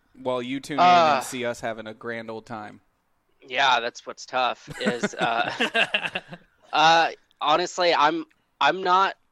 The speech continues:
Speaker 2: like, awful. I don't hate working from home. Uh, it's really just, like, yeah, I guess it's the dread of, like, okay, when does this end?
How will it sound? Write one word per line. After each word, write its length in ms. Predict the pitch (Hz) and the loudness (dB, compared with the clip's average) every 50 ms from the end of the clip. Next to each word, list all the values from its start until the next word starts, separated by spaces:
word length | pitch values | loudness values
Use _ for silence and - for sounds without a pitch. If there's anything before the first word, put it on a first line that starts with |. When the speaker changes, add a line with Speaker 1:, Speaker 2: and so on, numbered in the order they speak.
| _ _ - - - _ _ - - _ _ _ _ | _ _ -20 -20 -20 _ _ -20 -20 _ _ _ _
Speaker 2:
like, 300 | - 139 139 131 117 - _ - | -2 0 0 0 0 -4 _ 0
awful. 460 | 120 127 135 143 - - 180 180 175 | 2 2 2 2 0 -2 0 2 4
I 120 | 160 135 | 2 2
don't 220 | 131 151 156 - - | 2 -4 -8 -8 -14
hate 340 | - - 139 139 147 - _ | -12 -8 -6 -6 -6 -8 _
working 560 | 147 135 139 147 _ - 151 151 147 151 143 | -6 -6 -6 -6 _ -12 -16 -14 -14 -16 -10
from 180 | - 139 123 113 | -10 -10 -10 -6
home. 480 | 120 127 135 147 160 165 170 170 - _ _ | -4 -2 -2 -2 -4 -6 -10 -14 -16 _ _
Uh, 360 | - 131 131 123 127 123 120 - | 0 2 2 2 2 2 0 -2
it's 280 | - 135 120 - - 127 | -6 -12 -12 -12 -16 -10
really 300 | 131 143 160 165 165 156 | -8 -8 -6 -6 -6 -8
just, 220 | 135 139 147 - | -8 -10 -8 -4
like, 200 | 147 131 127 _ _ _ _ _ _ _ _ _ _ _ _ _ _ _ _ _ _ _ _ _ _ _ _ _ _ _ _ _ 127 | -4 -4 -4 _ _ _ _ _ _ _ _ _ _ _ _ _ _ _ _ _ _ _ _ _ _ _ _ _ _ _ _ _ 0
yeah, 220 | 143 147 139 127 120 | 4 4 4 6 4
I 120 | 123 135 | 2 0
guess 240 | 127 151 160 160 - | 2 0 0 0 -2
it's 180 | 170 147 - - | -10 -12 -12 -10
the 140 | - 135 | -10 -10
dread 540 | 117 - 117 117 117 117 120 123 131 139 - | -10 -8 -6 -2 0 0 2 2 0 0 -2
of, 300 | 127 - 127 117 113 107 | -4 -4 -4 -4 -4 -4
like, 300 | 117 117 113 110 113 - | -4 -2 -2 -2 -2 -6
okay, 320 | - 131 127 - 127 120 117 | -10 -10 -10 -8 -8 -8 -8
when 220 | 110 120 127 135 | -6 -8 -8 -8
does 180 | 135 131 117 117 | -10 -16 -14 -12
this 220 | 127 123 - - | -12 -12 -10 -10
end? 440 | 110 113 107 110 110 110 104 - | -12 -12 -12 -12 -14 -18 -20 -20